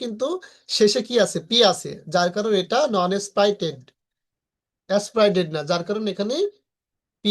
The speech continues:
এর উচ্চারণ, মানে যেটা আমরা সাধারণত পি বলে বলে অভ্যাস, এই অভ্যাসটা সহজে দূর করা যাবে না, এটা থেকে যাবে। হয়তোবা যদি কন্টিনিউ এরকম প্র্যাকটিস করে থাকি, মানে আমি এই ক্লাস শেষে আপনাদের একটা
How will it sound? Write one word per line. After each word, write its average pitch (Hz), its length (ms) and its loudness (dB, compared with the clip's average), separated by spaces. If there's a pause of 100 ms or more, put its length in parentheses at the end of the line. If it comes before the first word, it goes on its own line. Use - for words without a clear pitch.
এর 208 160 6
উচ্চারণ, 208 360 2 (220)
মানে 175 160 -2 (680)
যেটা 180 360 -2 (140)
আমরা 175 220 0
সাধারণত 170 360 -4 (120)
পি 180 80 -2 (140)
বলে 165 200 0
বলে 156 200 -4
অভ্যাস, 185 280 -2 (200)
এই 165 140 -2
অভ্যাসটা 175 400 -4
সহজে 165 320 -4
দূর 170 180 -2
করা 165 220 2
যাবে 160 220 0
না, 220 60 0 (460)
এটা 165 120 -2 (120)
থেকে 190 260 0
যাবে। 185 180 4 (120)
হয়তোবা 165 400 -2
যদি 170 140 -4 (100)
কন্টিনিউ 175 340 -2
এরকম 185 280 -6
প্র্যাকটিস 180 400 -4
করে 175 180 -2
থাকি, 170 180 -2 (100)
মানে 160 160 0
আমি 170 100 2 (300)
এই 180 120 4
ক্লাস 190 240 4
শেষে 196 220 0
আপনাদের 180 300 -4
একটা 170 140 -12